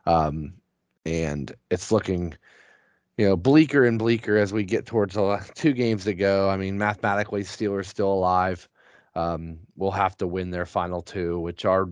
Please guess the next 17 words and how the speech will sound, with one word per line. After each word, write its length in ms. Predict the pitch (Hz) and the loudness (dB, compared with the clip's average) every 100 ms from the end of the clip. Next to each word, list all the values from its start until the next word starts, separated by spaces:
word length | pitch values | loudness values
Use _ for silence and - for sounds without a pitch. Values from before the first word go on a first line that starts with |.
| - | -2
they 140 | 107 | 2
are 140 | 110 110 | 2 2
winnable 400 | 107 104 101 92 | 0 0 -2 -4
games. 400 | 85 85 87 92 | -4 -6 -8 -6
They're 220 | 85 85 | -4 -4
at 80 | 90 | -4
home 240 | 90 87 | -6 -4
against 320 | 85 82 - | -6 -8 -8
Cleveland 380 | - 87 90 85 | -4 -4 -4 -6
and 100 | 82 | -4
at 180 | 85 85 | -4 0
Baltimore. 600 | 92 90 85 85 85 82 | 2 2 0 -2 -2 -4
You 120 | 87 | -6
know, 100 | 80 | -4
Baltimore 440 | 78 92 90 85 78 | 2 2 2 -2 -2
might 240 | 82 78 | -4 -4
be 240 | 87 80 | -4 -4